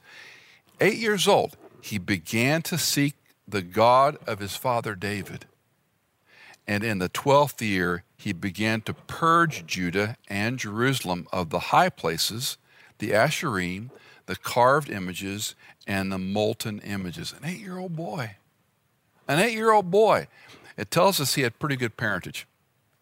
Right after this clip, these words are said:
It tells us he had some people around him that had him on the straight and narrow way of Israel having one true God.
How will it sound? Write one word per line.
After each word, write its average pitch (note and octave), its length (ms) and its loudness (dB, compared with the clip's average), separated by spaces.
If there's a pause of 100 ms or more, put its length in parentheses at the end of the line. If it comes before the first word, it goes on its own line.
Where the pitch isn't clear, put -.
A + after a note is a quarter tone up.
(300)
It G#2+ 100 -10
tells E3+ 240 2
us F3 140 0
he C3+ 100 0
had A#2+ 160 4
some F2+ 160 -6
people D#3 340 0
around C#3 380 4
him F#2 300 -6 (240)
that G2+ 100 -6
had B2+ 220 4
him B2 120 0
on G#2+ 140 2
the G2 80 -2
straight C3 320 0
and G#2+ 80 -6
narrow G#2+ 320 2
way F#2+ 380 4 (260)
of G2 180 -2
Israel A#2+ 360 0
having F#2 280 2
one G#2 200 -2
true G#2 220 -4
God. E2+ 440 0